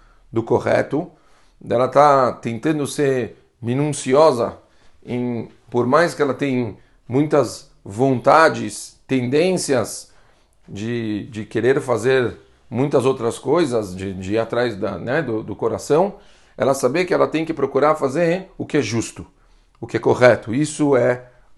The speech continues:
o, o ser te-, tzedakah, né, a justiça, o, o ser correto. Esse é o primeiro princípio que a gente tem que saber, que a gente tem que analisar as coisas muitas vezes de uma forma fria.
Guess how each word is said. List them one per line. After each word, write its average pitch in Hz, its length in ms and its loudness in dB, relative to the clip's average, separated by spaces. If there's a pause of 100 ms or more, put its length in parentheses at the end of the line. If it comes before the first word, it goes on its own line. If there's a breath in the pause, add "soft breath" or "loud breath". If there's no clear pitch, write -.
o, 107 360 -2
o 110 60 -2
ser 139 400 4 (920)
te-, - 380 -4 (320)
tzedakah, 123 480 2
né, 120 120 0
a 113 100 2
justiça, 101 640 -2
o, 107 380 -2
o 110 40 -4
ser 139 220 4
correto. 117 520 2 (480 loud breath)
Esse 139 200 0
é - 20 4
o 131 60 4
primeiro 131 340 2
princípio 139 500 -2
que 123 100 -6
a - 20 -4
gente 120 240 -8
tem 127 100 -6
que - 80 -10
saber, 147 460 0 (580 soft breath)
que 117 220 -4
a 117 80 -2
gente 131 260 -6
tem 156 140 -2
que 151 80 -2
analisar 127 340 0
as 117 80 -4
coisas 127 340 -4
muitas 120 300 -4
vezes 123 240 -6
de 120 80 -6
uma 113 140 -2
forma 113 320 -2
fria. 104 420 -2